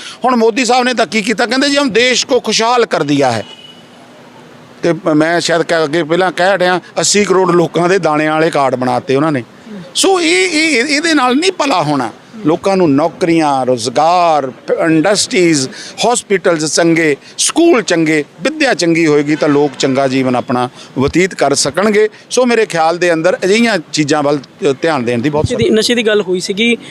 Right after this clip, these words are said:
Speaker 2: ਆਪੋਜੀਸ਼ਨ ਤਾਂ ਇਹ ਵੀ ਕਹਿੰਦੀ ਹੈ ਕਿ ਬਈ ਚਰਨਜੀਤ ਸਿੰਘ ਚੰਨੀ ਹੋਰੀ ਗੱਲ ਕਰਦੇ ਪਏ ਨੇ ਕਿ ਬਈ ਜਾਂ ਤਾਂ ਮੈਂ ਰਹੂੰਗਾ ਜਾਂ ਫਿਰ ਨਸ਼ਾ ਰਹੇਗਾ, ਪਰ ਉਹਨਾਂ ਦੀਆਂ ਸਟੇਜਾਂ ਦੇ ਉੱਤੇ ਬੌਬੀ ਵਰਮਾ,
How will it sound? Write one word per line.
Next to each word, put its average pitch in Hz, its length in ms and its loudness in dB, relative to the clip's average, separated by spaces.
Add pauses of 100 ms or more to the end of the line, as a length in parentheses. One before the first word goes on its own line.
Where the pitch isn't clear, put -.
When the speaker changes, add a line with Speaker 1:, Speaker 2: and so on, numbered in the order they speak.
(200)
Speaker 2:
ਆਪੋਜੀਸ਼ਨ 226 460 0
ਤਾਂ 247 120 0
ਇਹ 226 120 0
ਵੀ 240 60 -4
ਕਹਿੰਦੀ 226 260 -2
ਹੈ 254 60 0
ਕਿ 254 100 -2
ਬਈ 247 320 0 (300)
ਚਰਨਜੀਤ 233 360 0
ਸਿੰਘ 269 160 0
ਚੰਨੀ 233 320 2
ਹੋਰੀ 247 180 2
ਗੱਲ 202 220 2
ਕਰਦੇ 208 300 -2
ਪਏ 247 220 -2
ਨੇ 247 140 0
ਕਿ 247 120 -4
ਬਈ 233 280 0
ਜਾਂ 202 160 0
ਤਾਂ 226 140 -2
ਮੈਂ 214 220 0
ਰਹੂੰਗਾ 254 260 2
ਜਾਂ 233 140 2
ਫਿਰ 226 140 -2
ਨਸ਼ਾ 208 260 0
ਰਹੇਗਾ, 226 440 2 (320)
ਪਰ 254 120 2
ਉਹਨਾਂ 254 320 2
ਦੀਆਂ 262 220 0
ਸਟੇਜਾਂ 226 420 0
ਦੇ 254 100 2
ਉੱਤੇ 240 380 0
ਬੌਬੀ 185 340 0
ਵਰਮਾ, 240 500 0